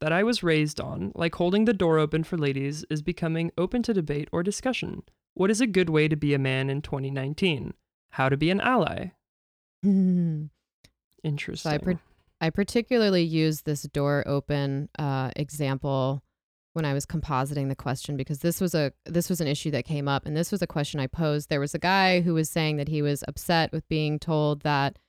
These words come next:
Speaker 2: uh, chivalry was sexist. And I said, "The reason that people argue chivalry is sexist is because you're implying that the person can't care for themselves. That's what knights were there for, is to rescue people." So if
Speaker 1: Yeah.
Speaker 2: you, r-, you know, I said, "If you see a person struggling with a door,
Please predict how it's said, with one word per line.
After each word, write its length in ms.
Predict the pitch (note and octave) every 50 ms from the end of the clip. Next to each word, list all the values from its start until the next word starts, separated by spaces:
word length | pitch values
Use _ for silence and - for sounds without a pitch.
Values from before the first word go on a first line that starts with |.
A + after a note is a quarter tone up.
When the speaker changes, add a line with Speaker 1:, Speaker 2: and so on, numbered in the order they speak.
| _ _ _ _ _ _ _ _
Speaker 2:
uh, 200 | E3 D3 C#3 C#3
chivalry 840 | C#3+ - - - G3 F3+ F3+ F3+ E3 D#3+ D#3+ D#3 D#3 D3+ D3+ D3+
was 220 | - - D3 C#3 -
sexist. 800 | - - B3+ C4+ - - - F3+ D#3+ D#3 D#3 D3+ - - - - - _ _ _ _ _ _ _ -
And 100 | F3 E3+
I 60 | F3
said, 240 | E3+ - G3 F3 D#3+
"The 80 | F3+ F3
reason 280 | F#3 A3 B3 B3+ A#3 B3
that 100 | G#3+ -
people 180 | - G3 F3+ F3+
argue 300 | - E3 E3 D#3+ D#3+ D#3
chivalry 400 | - - E3 E3 D#3 D#3 D3 C#3+
is 100 | C#3+ -
sexist 300 | - F#3+ F#3+ - - F3
is 120 | - -
because 340 | - E3+ D3+ - E3 C#3+ D#3
you're 100 | D3+ D3
implying 340 | D3 D3 - F3 F3 E3+ E3+
that 80 | D#3+ -
the 60 | -
person 280 | - E3 D3 - D#3+ D3
can't 260 | - - C#3+ A3 -
care 240 | - - C4+ C#4 C#4
for 100 | - G#3+
themselves. 520 | E3 C#3+ C3+ - - D3+ B2+ F#2 - C3+ - -
That's 180 | E3+ D#3 -
what 100 | F3+ - -
knights 280 | D3 C#3+ C#3+ - -
were 120 | - D3 C#3+
there 180 | D3 D3+ C#3+ C#3+
for, 300 | - - C#4+ C#4 G3+ D3
is 120 | D3 - -
to 100 | D#3+ C#3+
rescue 360 | E3+ F#3 G3+ - - F#3 D3+
people." 340 | - D3 C#3 C3+ - A#2+ A#2
So 400 | - - - G3+ F3+ F3 E3+ E3 - _ _ _ _ _ _
if 100 | - F3+
Speaker 1:
Yeah. 80 | E3+ F3+
Speaker 2:
you, 320 | A#3 C4 C4 B3 - - - _ -
r-, 160 | F3 F3 F#3 - _ -
you 100 | G#3+ G#3+
know, 140 | G3+ F#3
I 80 | F3+ F#3
said, 180 | - - G3 F#3+
"If 140 | F#3 -
you 140 | G#3 C4 D4
see 120 | C#4+ - E4+
a 60 | D#4
person 380 | - - A3+ G#3 - - G3 F#3
struggling 500 | - - - F#3 E3 E3 F3 E3+ E3+ E3+
with 100 | E3 E3
a 40 | E3+
door, 520 | D#3+ - D#3+ C#3 C3+ B2 B2 B2+ C#3+ D#3+